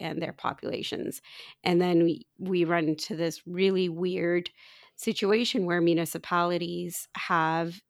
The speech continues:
the largest areas of responsibility,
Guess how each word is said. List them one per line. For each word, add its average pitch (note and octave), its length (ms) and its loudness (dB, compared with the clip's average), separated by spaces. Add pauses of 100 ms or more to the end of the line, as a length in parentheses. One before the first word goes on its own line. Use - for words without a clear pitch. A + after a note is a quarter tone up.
(140)
the F3 280 -2
largest F3 680 0
areas D#3 580 -4
of - 140 -10
responsibility, D#3+ 1080 -6